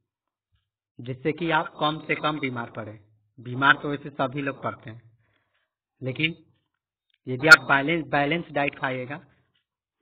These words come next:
तो पाँच साल में, दस साल में एक बार बीमार पड़िएगा,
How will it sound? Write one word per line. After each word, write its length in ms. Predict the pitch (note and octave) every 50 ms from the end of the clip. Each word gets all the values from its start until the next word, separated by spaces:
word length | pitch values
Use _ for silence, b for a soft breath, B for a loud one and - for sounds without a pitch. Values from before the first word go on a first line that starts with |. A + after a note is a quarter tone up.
| _ _ _
तो 160 | C#3+ C3+ B2+ B2+ - - - _ _ _ _ _ _ _ _ _ _ _ _ _ _ _ _ _ _ _ _ _ _ _ _ _ -
पाँच 260 | D3+ D3 D3+ D3 -
साल 160 | C#3+ C#3 C#3
में, 140 | C3+ C3+ C3
दस 300 | - - D#3 D#3 - -
साल 180 | D3 C3+ C3+
में 140 | C3 D3 D3+
एक 280 | D3 D3+ D3+ D3+ C#3+ -
बार 120 | C#3+ C3 A#2+
बीमार 240 | B2+ B2 A#2+ A#2
पड़िएगा, 500 | A#2 - A2 G#2 G2+ G2+ G2+ G2+ G#2+ G#2